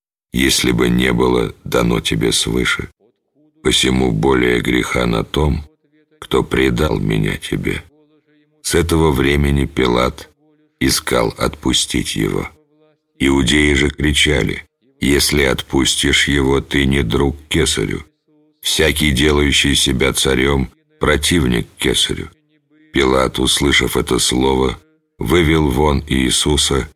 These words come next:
и сел на судилище, на месте, называемом Лифостратон,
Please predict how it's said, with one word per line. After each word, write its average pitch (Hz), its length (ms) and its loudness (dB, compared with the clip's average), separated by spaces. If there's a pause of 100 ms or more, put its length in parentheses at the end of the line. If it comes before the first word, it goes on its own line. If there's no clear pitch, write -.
(240)
и 69 120 0
сел 67 340 0
на 65 120 0
судилище, 60 840 -2 (580)
на 69 180 2
месте, 71 440 2
называемом 67 920 2
Лифостратон, 69 1120 0